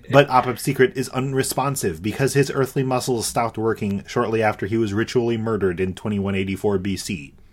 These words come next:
Um, so that's when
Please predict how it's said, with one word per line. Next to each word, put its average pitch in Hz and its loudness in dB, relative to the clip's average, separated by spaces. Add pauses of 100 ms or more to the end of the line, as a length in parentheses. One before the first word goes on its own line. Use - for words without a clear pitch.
(1400)
Um, 95 -2
so - -6
that's 120 0
when 101 0